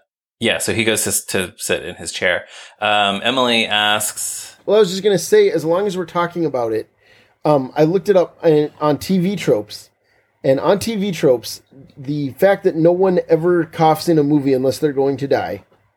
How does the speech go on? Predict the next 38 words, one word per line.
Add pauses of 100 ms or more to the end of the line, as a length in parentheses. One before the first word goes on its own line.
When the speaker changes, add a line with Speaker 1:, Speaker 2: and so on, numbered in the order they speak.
(240)
Speaker 2:
is
called,
Speaker 1:
Yeah.
Speaker 2:
is
called
the
incurable
cough
of
death. (140)
Speaker 1:
<laughs>
Okay. (680)
Well,
I
was
thinking
earlier,
when
it
takes
place,
or,
or
when
that
happens
in
a
period
piece,
I,
for
whatever
reason,
I
usually
think
tuberculosis.